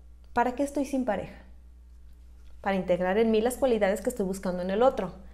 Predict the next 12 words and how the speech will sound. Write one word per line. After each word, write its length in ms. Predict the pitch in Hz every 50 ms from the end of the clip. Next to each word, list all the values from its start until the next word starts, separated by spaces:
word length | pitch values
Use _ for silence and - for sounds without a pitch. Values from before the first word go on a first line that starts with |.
| - - - - - - - - - -
para 160 | - 196 190
aprender 320 | 196 190 202 196 196 202 208
a 60 | 226
satisfacer 580 | - 240 - 220 208 - 208 190 196 196 190 196
mis 140 | 196 180
necesidades, 840 | 190 190 180 185 190 190 - 185 180 202 220 214 190 175 - - - - - - - - - - - - - - - - -
para, 500 | - 214 202 202 196 190 180 - 196 - - - - - - - - - - - - - -
¿sabes 280 | - - 247 294 320 330
para 300 | - 277 226 175 - -
qué? 340 | 277 294 494 494 - - - - - - - - - -
Para 220 | 247 233 226 214
llenarme 760 | 202 220 214 214 220 226 233 247 269 294 - - 359 381 440